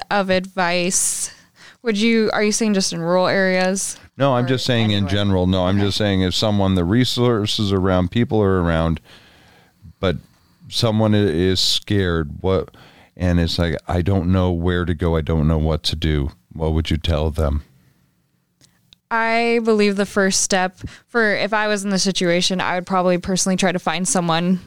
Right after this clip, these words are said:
Speaker 1: that I trust and can provide me support.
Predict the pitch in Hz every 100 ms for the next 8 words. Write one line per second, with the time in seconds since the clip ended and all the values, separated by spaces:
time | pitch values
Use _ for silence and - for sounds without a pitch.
0 | - 180 135 - 175 147 247 - - -
1 | - 214 202 202 214 175 165 175 180 -
2 | 180 - 180 214